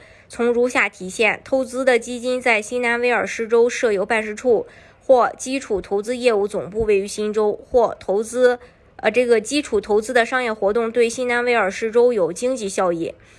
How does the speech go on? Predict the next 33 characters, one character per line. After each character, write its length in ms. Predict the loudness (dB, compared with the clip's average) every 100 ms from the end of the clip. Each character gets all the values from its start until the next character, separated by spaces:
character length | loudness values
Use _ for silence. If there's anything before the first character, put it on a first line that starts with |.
| -20 -20 -20 _ -4
注 160 | 0
意 140 | 2 4
啊， 140 | 2
总 240 | 0 -4
部 160 | -2 0
设 180 | 2 2
在 140 | 2
新 200 | 0 -2
南 220 | -2 0
威 100 | 2
尔 160 | 2 2
士 220 | -2 -4
州 180 | 0 2
的 80 | 2
定 240 | 2 0
义 160 | 0 -2
是 240 | -2 -2
在 160 | 0 0
新 220 | -2 -4
南 160 | -2 -2
威 140 | 0
尔 120 | -2
士 200 | -2 -4
州 180 | 0 2
拥 160 | 2 0
有 280 | 0 -2 -2
A 180 | -2 -2
B 240 | -4 -2
N 200 | -2 -2
注 180 | -4 -4
册 180 | -2 -2
地 160 | -2
址， 300 | -4 -4 -4